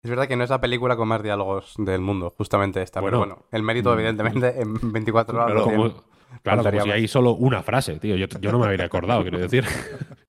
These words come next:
Speaker 2: Y el cabrón era como, pa, pa, pa. Igual tenía, yo qué sé, ocho o diez años. Eso, pues evidentemente, como fan de Mario, me, me mola,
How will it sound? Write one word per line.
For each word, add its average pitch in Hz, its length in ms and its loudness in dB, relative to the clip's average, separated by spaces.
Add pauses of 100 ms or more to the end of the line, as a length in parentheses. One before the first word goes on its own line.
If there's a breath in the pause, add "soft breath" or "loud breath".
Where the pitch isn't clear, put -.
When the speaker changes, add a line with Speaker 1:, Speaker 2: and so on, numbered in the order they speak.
Speaker 2:
Y 160 100 6
el 185 120 2
cabrón 113 380 2
era 131 160 4
como, 113 240 0
pa, 143 160 -2
pa, 156 160 -4
pa. 135 120 -2
Igual 107 200 -2
tenía, 113 340 -2 (340 soft breath)
yo 107 140 -6
qué 104 60 -2
sé, 107 100 0
ocho 95 260 -2
o 101 40 -4
diez 98 200 -2
años. 80 240 -8 (580 loud breath)
Eso, 139 500 4
pues 104 120 -2
evidentemente, 92 680 0
como 90 240 -4
fan 101 240 -6
de 95 80 -4
Mario, 104 420 -2
me, 95 160 -8
me 87 300 -6
mola, 87 320 0